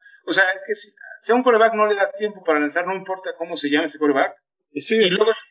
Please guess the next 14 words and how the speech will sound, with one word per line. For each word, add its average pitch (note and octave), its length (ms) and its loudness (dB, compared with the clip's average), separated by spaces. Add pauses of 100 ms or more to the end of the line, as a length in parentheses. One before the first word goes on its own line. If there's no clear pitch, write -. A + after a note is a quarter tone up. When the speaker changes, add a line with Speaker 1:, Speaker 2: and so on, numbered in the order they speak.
(140)
Speaker 1:
un C4 140 -2
quarterback B3 340 4
novato D#3+ 600 -2 (320)
y E3+ 140 -8
necesita, F3+ 880 2 (360)
eh, C3+ 520 -8
agarrar D#3 320 4
experiencia, E3+ 640 0 (440)
pero C#3+ 180 4
Speaker 2:
Y D#3+ 60 8
Speaker 1:
pues, - 100 2
Speaker 2:
es - 80 -2
Speaker 1:
ni D#4+ 100 -4
siquiera - 320 -4